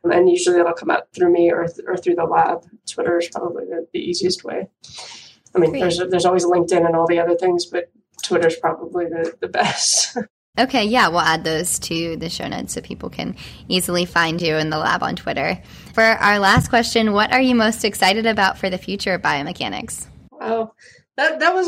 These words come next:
Speaker 1: a tough one. I think that there's a lot,
Speaker 2: <laughs>
Speaker 1: honestly. I,
Speaker 2: Yeah.
Speaker 1: every time I go to a meeting now, I, I was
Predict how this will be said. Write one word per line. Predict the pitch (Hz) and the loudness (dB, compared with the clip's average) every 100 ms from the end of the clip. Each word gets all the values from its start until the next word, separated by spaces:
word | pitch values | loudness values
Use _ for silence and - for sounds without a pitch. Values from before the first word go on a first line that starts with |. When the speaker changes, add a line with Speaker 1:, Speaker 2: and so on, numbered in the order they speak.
| 330 | -2
Speaker 1:
a | |
tough | 294 294 294 | -4 -6 -4
one. | 247 214 - | -6 -6 0
I | 277 262 311 | 4 6 8
think | - | 8
that | - - - | 8 8 6
there's | 254 | 6
a | 247 | 4
lot, | 247 320 254 - | 4 4 2 2
Speaker 2:
<laughs> | |
Speaker 1:
honestly. | 233 285 294 233 220 262 226 190 - | 2 2 0 -2 -2 -4 -12 -16 -2
I, | 226 254 269 | 2 2 2
Speaker 2:
Yeah. | 247 | 0
Speaker 1:
every | 254 262 311 | 0 0 -2
time | 294 294 | -2 -2
I | 285 | -2
go | 285 | -2
to | 269 240 | 2 2
a | |
meeting | 233 240 254 247 | 4 2 2 2
now, | 226 208 | 2 2
I, | 202 202 | -2 -6
I | 190 | -10
was | 196 196 - | -10 -12 -16